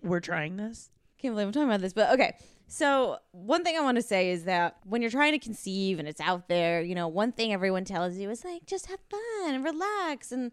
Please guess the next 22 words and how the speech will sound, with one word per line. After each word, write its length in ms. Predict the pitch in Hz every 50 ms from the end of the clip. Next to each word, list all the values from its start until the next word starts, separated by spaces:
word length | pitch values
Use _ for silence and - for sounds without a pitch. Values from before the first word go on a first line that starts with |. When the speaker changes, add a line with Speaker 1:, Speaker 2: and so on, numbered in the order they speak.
| - - - - - - - - _
Speaker 2:
don't 200 | - 359 403 381
stress 460 | - - - 226 226 254 285 - -
and 200 | 320 302 302 285 - - - - _
eat 160 | - 381 370
healthy, 580 | 294 247 277 359 427 415 - 359 320 302 285
don't 240 | 262 311 381 415 311
drink." 640 | - - 214 202 240 262 294 311 320 330 330 - -
And 180 | - 233 214
you're 140 | 185 202 262
just 200 | - 294 277 -
like, 280 | 320 320 320 311 - - - _ _ _ _ _ _ _ _ _ _ -
"Okay, 580 | 415 453 440 - 311 277 262 277 330 320 302 -
that's 320 | - 269 349 453 - -
unrealistic." 840 | 285 254 220 214 202 190 185 185 175 185 233 - - 302 359 359 -
Like, 340 | 302 269 240 233 214 233 - -
Speaker 1:
Yeah. 360 | 220 202 190 190 160 - 165
Speaker 2:
<laughs> 20 |
you 480 | - 381 392 359 330 277 415 415 370 381
know 120 | 370 392
what 120 | 381 370 349
I 80 | 349
mean? 260 | 339 349 349 359 339